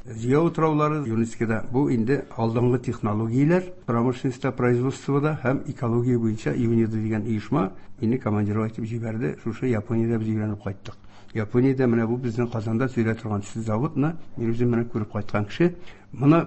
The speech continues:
бөтенләй зарарсыз дигән әйбер була алмый утилизациядә. Чүпне башкасын яндырсаң да, нитсәң дә, ул табигатькә күпмедер барыбер дә зыян китерә. Алтын казуда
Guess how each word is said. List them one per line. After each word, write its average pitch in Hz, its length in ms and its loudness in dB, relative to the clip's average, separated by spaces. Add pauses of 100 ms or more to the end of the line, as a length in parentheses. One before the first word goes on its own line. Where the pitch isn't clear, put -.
(120)
бөтенләй 156 480 4
зарарсыз 143 480 0
дигән 131 240 0
әйбер 127 240 0
була 139 300 4
алмый 143 240 2 (180)
утилизациядә. 117 880 -2
Чүпне 151 560 -4
башкасын 127 640 -4
яндырсаң 135 560 2
да, 135 80 0
нитсәң 139 340 0
дә, 147 80 2
ул 131 220 -2 (180)
табигатькә 120 560 2
күпмедер 127 400 0
барыбер 123 240 2
дә 117 160 2
зыян 113 240 0
китерә. 120 240 -6
Алтын 139 320 0
казуда 151 540 2